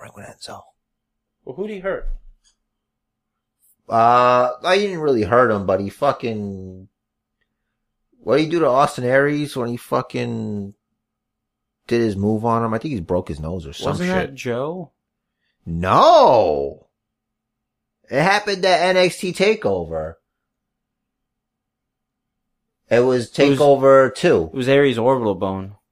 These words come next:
Speaker 2: I remember that.
Speaker 1: Yeah.
Speaker 2: Hmm.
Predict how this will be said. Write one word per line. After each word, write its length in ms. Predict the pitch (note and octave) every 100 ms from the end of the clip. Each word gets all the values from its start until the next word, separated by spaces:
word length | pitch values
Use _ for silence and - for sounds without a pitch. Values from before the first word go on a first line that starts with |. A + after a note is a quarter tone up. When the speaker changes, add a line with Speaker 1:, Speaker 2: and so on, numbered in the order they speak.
| _ _ _
Speaker 2:
I 40 | -
remember 260 | A2 A2 G#2
that. 200 | G#2+ B2+
Speaker 1:
Yeah. 560 | C#3 G#2+ E2+ D2+ E2+ - _ _ _ _ _ _ _ _ _ _ _ _ _ _ _ _ _ _
Speaker 2:
Hmm. 100 | -